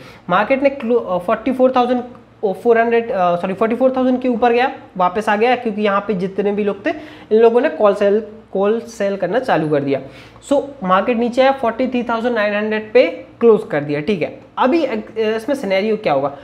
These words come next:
for example देखो जैसे कि मैंने आपको बताया कि फ़ोर्टी फ़ोर थाउजेंड फ़ोर हंड्रेड पे inside candle का breakout हो जाएगा। Market अगर gap up open होने के बाद यहाँ पे sustain करता then definitely अब buying के लिए एक opportunity बनेगी, क्योंकि ये level एक हमारे लिए रेजिस्टेंस भी था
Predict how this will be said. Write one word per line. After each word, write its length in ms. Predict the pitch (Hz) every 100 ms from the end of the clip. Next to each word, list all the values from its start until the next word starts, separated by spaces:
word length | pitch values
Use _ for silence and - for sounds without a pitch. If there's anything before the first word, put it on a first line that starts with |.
| - -
for 120 | 269
example 400 | 233 240 202 214
देखो 180 | 269 269
जैसे 220 | 269 285
कि 80 | 294
मैंने 200 | 254 254
आपको 200 | 247 220
बताया 240 | 233 254
कि 60 | 254
फ़ोर्टी 360 | 247 226 277
फ़ोर 240 | 262 262 262
थाउजेंड 220 | 233 247
फ़ोर 260 | 247 240 226
हंड्रेड 300 | 220 208 214
पे 80 | 262
inside 340 | 247 233 220 220
candle 220 | 208 190
का 120 | 233
breakout 420 | 202 190 185 202
हो 60 | 202
जाएगा। 220 | 147 131 - - - 185
Market 300 | 180 311 285
अगर 200 | 294 240
gap 240 | 254 262
up 140 | 247 262
open 200 | 262 254
होने 220 | 240 247
के 100 | 254
बाद 160 | 247
यहाँ 200 | 226 214
पे 120 | 233 233
sustain 400 | 226 - 247 226
करता 260 | 226 226
then 200 | 220 220
definitely 380 | 208 214 208 226
अब 120 | 202
buying 220 | 180 190
के 60 | 202
लिए 100 | 208
एक 100 | 202
opportunity 500 | - 185 185 208 190
बनेगी, 340 | 175 185 202
क्योंकि 220 | 233 254 247
ये 220 | 185 240
level 260 | 247 254
एक 240 | - 226 220
हमारे 200 | 214 226
लिए 80 | 214
रेजिस्टेंस 520 | 165 160 170 208 196
भी 120 | 220
था 260 | 240 254